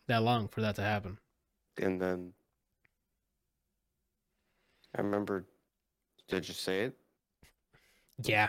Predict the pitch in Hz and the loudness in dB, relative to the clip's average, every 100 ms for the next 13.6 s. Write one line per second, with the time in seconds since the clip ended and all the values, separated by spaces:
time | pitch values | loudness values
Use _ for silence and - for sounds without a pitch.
0 | - 147 131 - 165 175 170 - 127 123 | 2 2 2 8 10 10 8 4 0 0
1 | 127 120 117 117 110 120 117 110 107 104 | -2 -2 0 0 0 0 0 0 -2 -4
2 | - - 110 123 117 107 98 87 95 92 | -10 -4 0 0 2 2 0 2 0 0
3 | - 85 85 85 85 - _ _ _ _ | -2 -2 -2 -6 -10 -16 _ _ _ _
4 | _ - - 135 131 147 135 131 123 117 | _ -20 0 2 6 6 8 6 4 2
5 | 110 104 113 _ - 123 - 139 131 - | -2 -4 -6 _ 0 0 4 4 4 2
6 | 151 160 143 120 117 135 156 262 302 151 | 4 6 6 6 8 10 12 10 8 6
7 | 143 127 120 98 123 113 101 104 98 104 | 6 6 2 0 0 0 0 -2 -2 -2
8 | 98 - - 98 95 92 98 98 95 98 | -2 -6 -4 -2 -2 0 0 0 0 0
9 | 95 90 87 - - 98 104 120 - _ | 0 -2 -4 -8 -2 0 0 -4 -10 _
10 | _ _ - 95 92 92 90 87 - - | _ _ -8 -2 -2 -2 -6 -10 -14 -4
11 | 90 87 90 90 90 85 80 82 82 85 | 0 0 0 0 -2 -4 -4 -4 -4 -6
12 | _ - - _ _ _ _ _ _ _ | _ -20 -20 _ _ _ _ _ _ _
13 | _ 90 85 82 95 | _ -2 0 -2 -6